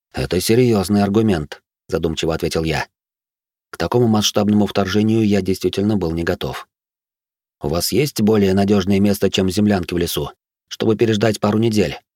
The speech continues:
может, месяц?" "Не станешь уходить", пару раз кивнула Валентина. "Не стану", честно ответил я. "Ко мне из-за святыни пришёл?"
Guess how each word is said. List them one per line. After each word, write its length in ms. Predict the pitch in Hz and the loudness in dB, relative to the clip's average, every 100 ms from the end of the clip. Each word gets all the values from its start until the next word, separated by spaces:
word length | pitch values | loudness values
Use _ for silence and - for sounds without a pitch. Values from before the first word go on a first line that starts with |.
| - | -10
может, 300 | 85 107 - | -8 -6 -4
месяц?" 460 | 87 92 98 - - _ _ _ | -4 -2 -2 -4 -12 _ _ _
"Не 160 | - 139 | -2 0
станешь 420 | - 120 92 85 | 0 0 0 -2
уходить", 520 | 87 90 85 85 - - _ _ _ _ | -2 -4 -4 -4 -8 -12 _ _ _ _
пару 240 | 82 85 | -4 -2
раз 200 | 85 85 | -2 -2
кивнула 300 | - 87 85 | 0 0 0
Валентина. 540 | 85 87 87 82 80 - _ _ _ _ - | 0 -2 -2 -2 -4 -8 _ _ _ _ -10
"Не 140 | 67 | -6
стану", 520 | - - 78 82 107 - _ _ _ | -4 -4 -2 0 -2 -2 _ _ _
честно 320 | - 78 82 | -6 -2 -2
ответил 280 | 80 82 82 | -2 -2 -2
я. 240 | 80 76 - _ _ _ _ - | -2 -4 -8 _ _ _ _ -4
"Ко 160 | 110 | 0
мне 180 | 113 120 | 2 2
из-за 300 | - 120 110 | 2 2 2
святыни 360 | 107 120 170 170 | 2 0 0 0
пришёл?" 400 | 98 - 95 | 0 0 0